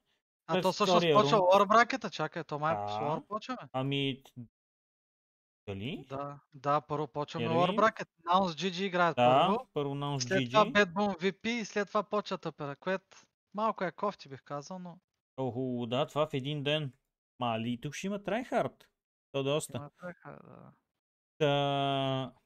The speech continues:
Speaker 1: Ясно е, китайците май няма да се гледат, ама май се стои до пет-шест сутринта заради Team Spirit или кои, защото този матч няма шанс да се изтърве.
Speaker 2: Аз и аз мисля да, да се трайхардне на него.
Speaker 1: Те от G D-то колко пъти са били с по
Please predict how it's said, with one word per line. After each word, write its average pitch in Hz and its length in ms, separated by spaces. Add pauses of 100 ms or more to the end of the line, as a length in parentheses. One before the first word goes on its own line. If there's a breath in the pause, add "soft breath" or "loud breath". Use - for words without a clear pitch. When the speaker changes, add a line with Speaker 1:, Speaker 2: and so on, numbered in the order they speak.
(320)
Speaker 1:
Ясно 202 340
е, 175 40
китайците - 540
май 185 180
няма 180 180
да 160 80
се 143 140
гледат, 165 420
ама 165 160
май 180 200
се - 140
стои 180 200
до 170 80
пет-шест 180 560
сутринта 165 400
заради 156 260
Team 160 180
Spirit 151 420
или 143 120
кои, - 140
защото - 260
този 143 220
матч - 440 (840)
няма 151 260
шанс 156 260
да 139 40
се - 140
изтърве. 135 420 (1300)
Speaker 2:
Аз 131 200
и 135 60
аз 135 180
мисля 143 300
да, 143 200
да 139 100
се - 120
трайхардне 143 540
на 147 120
него. 120 260 (540)
Speaker 1:
Те 175 160
от 180 100
G 151 120
D-то 185 220
колко 185 260
пъти 190 200
са 180 100
били 165 140
с - 440 (720)
по - 60